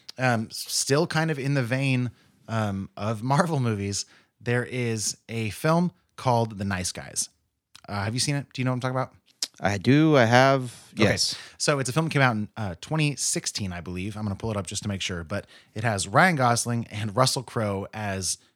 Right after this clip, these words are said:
Speaker 1: uh, two detectives in the seventies. It's basically a comedy crime noir that has most of the aspects of noir, but doesn't look like one. Um,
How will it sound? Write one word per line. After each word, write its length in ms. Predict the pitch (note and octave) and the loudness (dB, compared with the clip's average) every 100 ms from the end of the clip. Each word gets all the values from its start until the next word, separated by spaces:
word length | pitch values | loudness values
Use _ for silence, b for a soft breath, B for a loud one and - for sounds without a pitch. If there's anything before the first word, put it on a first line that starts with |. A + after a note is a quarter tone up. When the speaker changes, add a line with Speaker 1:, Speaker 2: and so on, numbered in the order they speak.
| _ E2 | _ -14
Speaker 1:
uh, 160 | F2 - | -12 -4
two 160 | D#3 B2 | -2 -2
detectives 560 | G2 C#3 - A2+ G2 | 0 -2 -2 -4 -4
in 120 | G#2+ | -4
the 120 | G2+ F2+ | -4 -4
seventies. 680 | - C3+ A2+ G2 F#2+ F2+ b b | 0 0 0 -4 -6 -8 b b
It's 160 | B2+ - | -6 0
basically 640 | A3 A#3+ G#3+ - C3+ A2+ b b - | 2 2 0 -2 -2 -2 b b -4
a 140 | A2+ | -4
comedy 440 | - D3 C3+ B2+ A#2 | 0 0 2 0 -2
crime 400 | - B2+ A#2+ A2 | 0 0 2 0
noir 520 | G2 G#2 G2 F#2 F2 _ _ _ | -2 -2 -2 -4 -10 _ _ _
that 220 | A2+ A2 - | -6 -6 -10
has 320 | - B2+ A#2+ | -4 -2 -2
most 360 | A#2 D3 F#3 - | 2 2 2 0
of 180 | D3+ A#2+ | -2 0
the 260 | B2 A2+ F#2 | 0 -2 -4
aspects 440 | C3 D#3+ - G#2 - | 0 0 0 -4 -4
of 140 | F#2 | -4
noir, 320 | F#2+ F#2 F#2 | -6 -4 -4
but 140 | G2 G2+ | -4 -2
doesn't 280 | F3+ B2 F#2+ | -2 -2 -6
look 180 | A#2+ | -6
like 180 | D3 C#3 | -4 -2
one. 240 | C#3+ C#3+ C#3 b b b b | -2 -2 -4 b b b b
Um, 340 | B2+ B2+ G#2+ | -2 0 -2